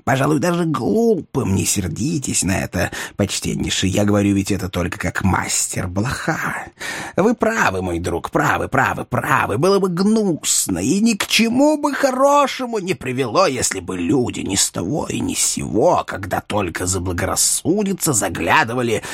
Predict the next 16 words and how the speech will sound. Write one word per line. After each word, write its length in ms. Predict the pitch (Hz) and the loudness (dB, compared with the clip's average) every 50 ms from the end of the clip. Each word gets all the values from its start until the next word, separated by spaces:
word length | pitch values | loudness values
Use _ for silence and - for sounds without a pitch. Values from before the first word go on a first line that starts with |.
| - - - | -10 -4 -2
в 160 | 104 101 98 | -2 0 2
мысли 380 | 95 90 85 - - - 82 | 2 2 2 2 0 0 -2
друг 240 | 104 117 135 147 151 | -2 0 0 2 2
друга. 500 | 127 143 117 - - - - - - - - _ - | 0 0 -2 -2 -6 -8 -8 -10 -12 -12 -12 _ 2
Но 400 | 101 117 117 95 78 - - - _ _ _ _ _ - - | 4 4 4 4 2 -2 -4 -10 _ _ _ _ _ -6 -2
беззаботной, 840 | - 104 127 120 110 107 113 160 180 196 - 285 - - 208 190 180 | 2 4 4 4 4 2 2 2 0 0 0 -4 -2 -2 0 0 2
весёлой 420 | 180 180 175 - - - 196 190 | 0 0 0 0 0 2 2 2
блохе 680 | 170 160 175 185 190 - - - - 269 269 - 123 - - - - - _ - | 2 2 2 0 0 -2 -6 -6 0 2 2 2 2 -2 -4 -12 -18 -14 _ -4
такие 340 | 226 208 - - 208 196 | -2 -2 0 0 2 2
свойства 480 | 185 - - 202 196 190 180 - - 180 | 2 2 2 2 2 2 2 0 0 -2
микроскопического 1000 | 170 175 175 - 175 170 - - - - - 160 - - - - - 196 175 165 | 0 0 0 0 0 -2 -2 -2 -4 -4 -2 -2 0 0 -2 0 0 0 0 0
стекла 520 | - - - 190 - - 190 202 - 160 | 0 0 -2 -4 -2 0 0 2 2 2
ровно 380 | - - 92 - - - 98 - | 2 2 0 0 0 0 -2 -2
ничем 460 | 71 - 156 - - - - - - | -2 -2 -4 -4 -4 -4 -2 0 2
не 100 | 180 185 | 2 2
угрожают. 1040 | 180 180 190 - - 175 180 208 - - - 156 - - - _ _ - - - | 2 2 2 0 -2 -2 -2 -4 -6 -6 -4 -6 -6 -8 -14 _ _ -18 -16 -16